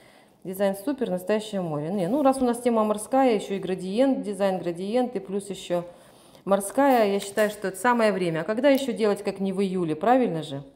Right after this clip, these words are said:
Девчонки, всем огромное спасибо за ваше внимание. Э, значит, встретимся в следующий четверг ВКонтакте. Вот, и я думаю, что мы будем придумывать еще, еще интересные темы для вас.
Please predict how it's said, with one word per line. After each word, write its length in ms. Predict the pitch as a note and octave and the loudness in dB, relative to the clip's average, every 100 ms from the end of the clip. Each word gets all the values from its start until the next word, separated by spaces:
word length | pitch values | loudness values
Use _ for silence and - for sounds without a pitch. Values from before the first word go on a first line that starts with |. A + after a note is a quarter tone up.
| - - - - | -20 -20 -16 -8
Девчонки, 400 | A3 C#4 B3 G#3 | 0 4 4 2
всем 280 | - B3+ A3+ | 0 2 4
огромное 360 | G#3+ G#3+ G3 | 2 2 0
спасибо 480 | F#3+ G3+ G3+ A3 F3 | -2 -6 -6 -6 -4
за 140 | F3 | -4
ваше 260 | F3+ F3 F3 | -4 -4 -8
внимание. 600 | E3+ F#3+ A#3+ B3+ A3+ G#3+ - - - - - - - | -6 0 2 4 2 -2 -6 -20 -20 -20 -20 -12 -6
Э, 100 | F#3+ | -4
значит, 320 | G3+ G3 F#3+ | -4 -6 -6
встретимся 540 | - C4 B3+ G3 F#3+ | 2 2 2 0 -4
в 20 | |
следующий 420 | F#3+ F#3+ F#3 - E3+ | -2 -4 -4 -8 -8
четверг 600 | F#3 - A#3+ C#4+ C#4+ - - - E3+ - | -10 -4 2 2 0 -10 -18 -18 -18 -4
ВКонтакте. 800 | F3 E3+ - C#4 C#4 C4 B3 B3 - _ _ _ _ - | -4 0 4 4 2 -2 -4 -4 -16 _ _ _ _ -10
Вот, 380 | G3 G#3 G3+ G3+ | -4 -2 -2 -2
и 20 | |
я 140 | F#3 | -2
думаю, 260 | F#3 A#3+ A3 | 0 0 -2
что 240 | A3 F#3+ | -4 -6
мы 140 | F#3 F3+ | -4 -4
будем 260 | F#3 F3+ | -6 -10
придумывать 560 | F3 E3+ A3+ G#3+ F#3+ F#3+ | -10 -6 -4 -4 -6 -8
еще, 220 | E3+ G#3 | -8 -4
еще 280 | G3+ G3 F#3+ | -4 -4 -6
интересные 520 | F3+ F3 F3 F3 E3 | -6 -6 -6 -6 -6
темы 260 | E3 D#3 D3+ | -6 -6 -4
для 180 | D#3 | -4
вас. 280 | D3+ D3+ - | -4 -4 -8